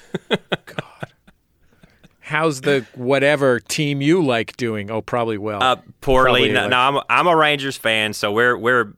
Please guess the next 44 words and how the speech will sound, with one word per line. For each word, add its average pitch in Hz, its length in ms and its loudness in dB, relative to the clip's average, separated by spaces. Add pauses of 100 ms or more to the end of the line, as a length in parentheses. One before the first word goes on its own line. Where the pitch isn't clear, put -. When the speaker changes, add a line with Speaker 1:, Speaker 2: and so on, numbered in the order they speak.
(120)
Speaker 2:
while 123 360 0
we 147 140 0
had 139 160 0
a 113 60 -2
better 110 360 0
year 120 320 0
than 107 400 -6
the 104 140 -8
Giants, 107 680 -4 (800)
I, 143 140 4
of 143 160 -2
course, 180 340 0
it, - 300 -4
I'm 147 240 2
a 214 40 4
Rangers 180 320 0
fan, 127 180 0
so 123 100 -4
there 123 160 0
you 120 160 -4
go. 123 260 2
I'm, 113 260 2
I'm 113 280 -4 (500)
throwing 139 240 2
myself 123 400 0
at 143 240 0
your 135 80 -2
mercy 113 360 -2
because 104 400 -4
the 104 100 -8
Giants 113 400 -2
did 107 560 -2 (120)
defeat 107 360 -8
the 104 80 -4
Rangers 101 320 -6
in 113 60 -10
the 110 60 -4
World 113 180 -2
Series 135 260 -2
a 101 60 -4
few 95 180 -12
years 92 180 -10
ago, 92 240 -10
so 95 320 -12